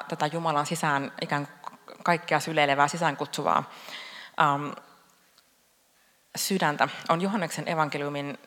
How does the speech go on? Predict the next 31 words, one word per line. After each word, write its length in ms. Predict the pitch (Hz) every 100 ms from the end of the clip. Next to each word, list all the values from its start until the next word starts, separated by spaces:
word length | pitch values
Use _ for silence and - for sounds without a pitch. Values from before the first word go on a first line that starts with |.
| -
ihan 180 | 165 175
alussa. 460 | 190 143 - - - - - - - - - - - -
Ensimmäisessä 520 | 190 190 160 143 160
luvussa, 460 | 160 156 - - 139
jossa, 380 | 143 - 151 -
jossa 200 | 151 -
puhutaan 400 | 151 156 151 147
siitä, 300 | 143 147 143
miten 320 | 139 135 139
alussa 360 | 151 147 143 147
oli 160 | 147 143
sana 280 | 151 147
ja 140 | 139 143
sana 280 | - 156 147
oli 240 | - 143 143
Jumalan 380 | 156 147 143 147
luona. 300 | 143 - 147 - - - - - - - - - -
Ää, 480 | - 151 147 - - - -
jakeessa 360 | 196 220 -
kaksitoista 640 | 214 240 - 165 151 - - - -
sanotaan 460 | - 170 156 156 151
näin. 320 | 160 147 165 - - _ _ _ _ _ _ _ _ - - -
Tai 80 | 175
itse 100 | -
asiassa 60 |
mä 100 | 180
voin 120 | 175 170
lukea 360 | 180 160 147 - - 156 151
jakeesta 360 | 156 165 151
yhdeksän 340 | 165 165 - 143
eteenpäin. 520 | - 80 80 80 147